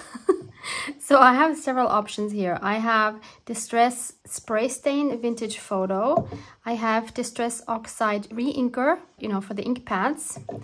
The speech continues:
And I have Distress Stain Ground Espresso in a dauber. I really don't know what the best solution is. Maybe I'll just first try this darker Ground Espresso.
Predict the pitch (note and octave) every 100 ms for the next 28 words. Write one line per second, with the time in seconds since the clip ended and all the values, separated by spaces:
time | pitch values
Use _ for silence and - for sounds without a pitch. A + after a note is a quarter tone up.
0 | - - - - - A3+ B3 A#3+ B3 A3+
1 | A#3 A#3 A#3+ - G#3+ A3 - A3 G#3+ A3
2 | G#3 G#3 G3 G#3+ A#3 - G#3+ - - G3
3 | G3 - F3 - - _ _ - G#3+ G3
4 | F3+ D3+ F#3+ E3 - - - _ _ -
5 | - - - - _ - - - _ _
6 | _ _ A3 G#3+ A3 C#4 B3 B3 G#3+ G#3+
7 | A#3 A#3+ A3 A3+ - G#3 G#3+ A3 - -
8 | - - - - A3+ G#3+ A#3+ - A#3 A#3
9 | - B3+ A3+ A3+ D4+ D#4+ - - - -
10 | - - _ _ _ _ - C4+ E4+ C4
11 | G#3+ G#3+ G#3 - A3 A3 - - A3 G#3
12 | A3+ G#3+ G#3+ - - - _ G3 F#3 A3
13 | G#3 G3+ A#3 A#3+ G#3+ G3+ G3+ G#3 - -
14 | A3 A3 - G3+ G3+ C#4